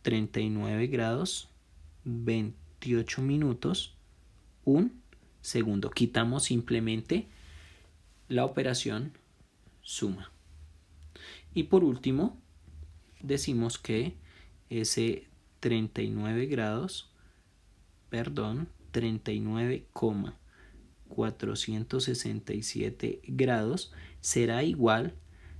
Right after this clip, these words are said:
a treinta y nueve grados, veintiocho minutos, un segundo.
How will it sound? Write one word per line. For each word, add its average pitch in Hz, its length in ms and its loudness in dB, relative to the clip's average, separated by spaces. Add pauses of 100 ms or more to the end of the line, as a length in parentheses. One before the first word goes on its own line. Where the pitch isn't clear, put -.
(180)
a 113 440 0 (240)
treinta 113 480 2
y 104 100 0
nueve 107 360 0
grados, 123 640 0 (380)
veintiocho 110 1300 0
minutos, 143 840 2 (1080)
un 143 340 4 (680)
segundo. - 540 -2